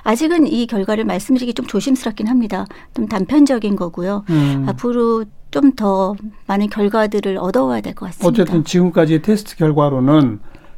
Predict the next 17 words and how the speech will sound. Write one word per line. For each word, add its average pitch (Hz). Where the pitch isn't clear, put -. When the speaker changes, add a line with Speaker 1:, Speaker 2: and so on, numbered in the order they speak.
Speaker 2:
미세 175
플라스틱을 156
섭취한 190
새우의 196
아미노산이 165
떨어지더라. 143
Speaker 1:
네, 226
그렇습니다. 208
Speaker 2:
그럼 185
그 196
얘기는 190
우리 180
인-, 190
사람이 202
새우를 208
먹을 151
때 214